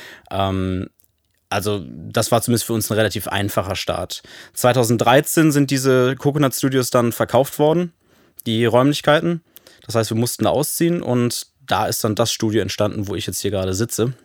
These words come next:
Das sind dann die, äh, neuen High Tide Studios. Auch die sind in Räumlichkeiten von alten Studios entstanden, auch hier in Hennef, ähm, und zwar die ehemaligen Rüssmann Studios. Aber die standen schon irgendwie hier fünfzehn Jahre leer, war Rock'n'Roll. Ähm, wir haben hier dann zehn Monate wirklich das Studio komplett neu gebaut. Also Wände eingerissen, hochgezogen,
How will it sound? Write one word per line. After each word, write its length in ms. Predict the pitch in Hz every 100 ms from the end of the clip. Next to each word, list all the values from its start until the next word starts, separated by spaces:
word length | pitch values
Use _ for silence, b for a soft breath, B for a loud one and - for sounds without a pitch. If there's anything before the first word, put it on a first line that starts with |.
| _
Das 160 | - 95
sind 120 | 101
dann 160 | 101 101
die, 200 | 98 98
äh, 340 | 92 - 98
neuen 360 | 95 101 110 101
High 120 | 107
Tide 180 | - 113
Studios. 480 | - 110 110 107 - B B B B
Auch 240 | - 107 107
die 240 | 110 151
sind 220 | 151 143
in 100 | 113
Räumlichkeiten 640 | 117 117 139 135 - - 120
von 220 | - 107
alten 280 | 107 123 131
Studios 340 | - 139 151
entstanden, 480 | 143 135 139 139 127
auch 200 | 87 127
hier 160 | - 117
in 80 |
Hennef, 520 | 104 120 139 139 - -
ähm, 540 | 120 123 120 120 120
und 120 | - -
zwar 120 | 113
die 100 | 92
ehemaligen 360 | 113 110 104
Rüssmann 360 | 104 151 - 156
Studios. 560 | 151 151 143 147 147 - B B B B B -
Aber 220 | 113 117
die 120 | 117
standen 260 | - 113 -
schon 160 | 117
irgendwie 200 | 104 107
hier 180 | 98 107
fünfzehn 360 | - 113 - 107
Jahre 200 | 101 98
leer, 380 | 95 113 113
war 240 | 101 104 98
Rock'n'Roll. 920 | 107 110 107 101 107 110 110 107 -
Ähm, 340 | 104 104 101
wir 120 | 98 95
haben 100 | 101
hier 120 | 104
dann 160 | 101
zehn 260 | - 120 120
Monate 420 | 113 117 113 110
wirklich 460 | 104 101 104 - -
das 180 | 104 -
Studio 320 | - 104 101
komplett 480 | - 101 - 101 -
neu 240 | 95 98
gebaut. 320 | 98 87 87
Also 240 | - 101 95
Wände 420 | 107 117 110 -
eingerissen, 640 | 113 120 110 113 - 110
hochgezogen, 760 | 107 120 - 104 - 113 110 107